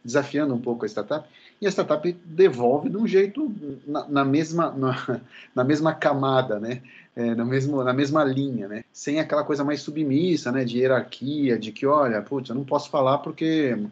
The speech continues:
esse cara tem do-, duas, duas assignas maior,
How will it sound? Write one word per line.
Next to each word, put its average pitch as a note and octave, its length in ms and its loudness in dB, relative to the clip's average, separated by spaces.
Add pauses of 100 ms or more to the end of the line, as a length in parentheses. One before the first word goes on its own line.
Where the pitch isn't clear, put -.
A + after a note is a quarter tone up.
esse A2 140 -8
cara C3 360 4
tem B2+ 460 -4 (300)
do-, B2 340 4
duas, A#2 760 0
duas B2 380 -2
assignas C3+ 500 -2
maior, B2 400 2